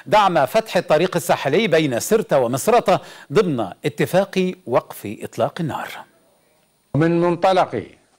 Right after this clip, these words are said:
Speaker 2: دعمنا الكامل لكل خطوة في اتجاه جمع شمل الليبيين وكسر الحواجز بينهم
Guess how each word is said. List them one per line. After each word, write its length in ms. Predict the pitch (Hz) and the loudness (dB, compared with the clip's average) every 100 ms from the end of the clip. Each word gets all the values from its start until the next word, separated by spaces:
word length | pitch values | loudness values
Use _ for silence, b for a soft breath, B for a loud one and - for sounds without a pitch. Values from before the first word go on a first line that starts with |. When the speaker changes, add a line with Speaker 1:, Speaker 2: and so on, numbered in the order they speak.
| _ | _
Speaker 2:
دعمنا 480 | 123 165 156 170 165 | -2 -2 0 0 0
الكامل 760 | 165 190 190 180 175 170 165 165 | 0 0 0 0 -2 -4 -2 -2
لكل 460 | 160 190 190 185 | -2 -2 0 0
خطوة 360 | 175 202 107 - _ _ _ _ _ _ b b _ | 0 -2 -4 -8 _ _ _ _ _ _ b b _
في 120 | 175 | -4
اتجاه 580 | 170 160 151 185 147 156 | -2 -2 0 0 0 -2
جمع 400 | 151 180 143 143 | 0 0 -2 -4
شمل 480 | - 185 180 160 170 | -2 -2 -2 -4 -2
الليبيين 800 | 165 156 165 160 170 175 104 - _ _ _ _ b b b b | -2 -2 -2 0 0 0 -2 -8 _ _ _ _ b b b b
وكسر 480 | 139 139 185 165 175 | -4 -2 0 -2 -2
الحواجز 680 | 165 - 160 175 175 165 165 | -2 0 2 2 0 0 0
بينهم 480 | 175 180 127 90 | 0 0 -2 -8